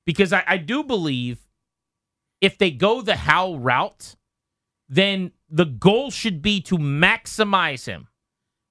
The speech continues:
to the extent that you give him every opportunity to be the guy for the next four or five years. Has nothing to do with nineteen passes,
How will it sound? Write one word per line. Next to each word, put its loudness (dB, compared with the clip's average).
to 2
the 2
extent -2
that 2
you 0
give 0
him -4
every 2
opportunity -2
to 0
be -2
the -2
guy 2
for -8
the -8
next -4
four 0
or -4
five 0
years. -12
Has 2
nothing 2
to 2
do 0
with 0
nineteen 0
passes, -2